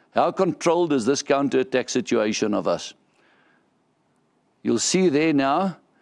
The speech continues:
Have a look what, what Luki is doing.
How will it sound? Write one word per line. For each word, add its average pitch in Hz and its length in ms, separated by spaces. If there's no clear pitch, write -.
Have 135 140
a 180 40
look 185 220
what, 165 280
what - 380
Luki 165 400
is 160 120
doing. 160 420